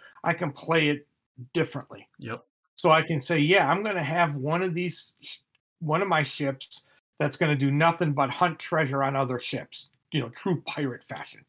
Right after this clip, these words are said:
Speaker 1: if you will, you
Speaker 2: Mm-hmm.
Speaker 1: know, or in, in, or trying to, you know, destroy it enough to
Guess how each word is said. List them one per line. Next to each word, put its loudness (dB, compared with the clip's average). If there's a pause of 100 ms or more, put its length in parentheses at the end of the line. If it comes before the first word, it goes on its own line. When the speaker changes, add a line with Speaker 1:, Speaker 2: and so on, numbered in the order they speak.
Speaker 1:
if -20
you -12
will, -14 (500)
you 2
Speaker 2:
Mm-hmm. 2
Speaker 1:
know, 2 (240)
or 6
in, -2
in, -6
or 2
trying 2
to, 0 (220)
you -2
know, -2
destroy 0
it 4
enough 0
to -6